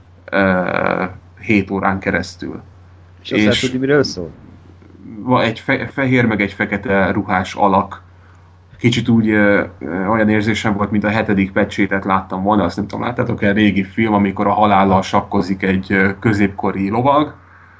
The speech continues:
Speaker 1: és, és ugyanolyan, mint hogyha két alak ott a, a tengerparton, ö, sétálgat, meg zászlókat visz, az egyik ilyen pápa ruhában van, a másik meg fekete. Úgyhogy hú, ez nagyon, ö,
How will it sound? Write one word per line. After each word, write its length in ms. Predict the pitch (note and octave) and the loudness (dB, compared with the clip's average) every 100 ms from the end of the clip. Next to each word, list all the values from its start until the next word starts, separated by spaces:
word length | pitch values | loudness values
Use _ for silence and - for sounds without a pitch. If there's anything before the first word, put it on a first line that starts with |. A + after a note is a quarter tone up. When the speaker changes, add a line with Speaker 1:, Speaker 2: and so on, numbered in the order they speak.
| - _ _ | -20 _ _
Speaker 1:
és, 400 | F#2 G2+ G#2 - - | -2 2 2 -2 -12
és 220 | - - A2+ | -10 -4 2
ugyanolyan, 440 | A2 A2 G2+ G2 | 2 4 2 2
mint 120 | G2 | 0
hogyha 200 | G2 G2+ | -2 -8
két 280 | - G2+ F#2+ | -2 0 2
alak 340 | F2 G2 F#2+ | 2 2 2
ott 220 | G2 F#2+ G#2 | -2 -2 0
a, 240 | G2 F#2+ D#2+ - | 4 2 0 -6
a 420 | F#2 F#2 F#2 F#2 | -6 -4 -6 -2
tengerparton, 1000 | A2 G2+ F#2+ F#2+ G#2 F#2+ F#2+ F#2+ F2+ F2 - _ - - _ _ _ - - _ - - - | 0 2 0 0 0 -2 -2 -2 -2 -6 -12 _ -20 -20 _ _ _ -20 -20 _ -20 -20 -8
ö, 580 | G2+ G2+ F#2+ F#2 F#2 F#2 G2+ - - - - - G2+ - - - - | -2 2 4 4 4 2 -2 -10 -20 -20 -18 -6 -6 -6 -18 -20 -18
sétálgat, 760 | - - A2 G#2+ G2 G2+ G#2 G2+ | -8 0 0 2 2 2 0 -2
meg 160 | G2 | -6
zászlókat 640 | G2+ A2+ G2+ - G2+ F#2+ F#2+ | 0 0 0 -2 -4 -2 -2
visz, 180 | G#2 | -2
az 60 | G2+ | -2
egyik 180 | G2 F#2+ | -4 -6
ilyen 140 | F#2 | -4
pápa 300 | A2+ G#2 G#2 | 0 0 2
ruhában 340 | G#2+ G2+ G2 G2 | -2 0 0 0
van, 100 | G2 | 0
a 20 | |
másik 240 | G2 F#2+ | -2 -4
meg 100 | F#2 - | -8 -10
fekete. 400 | - - - - - - - | -12 -10 -14 -14 -20 -20 -12
Úgyhogy 380 | G#2 G2 G#2 G2+ | -10 -4 -4 -2
hú, 320 | A#2 C#3 C#3 B2+ | 0 2 4 2
ez 180 | A2 | 2
nagyon, 380 | A#2+ B2+ C3 A#2 | 2 4 6 4
ö, 280 | A2 A2 | 2 0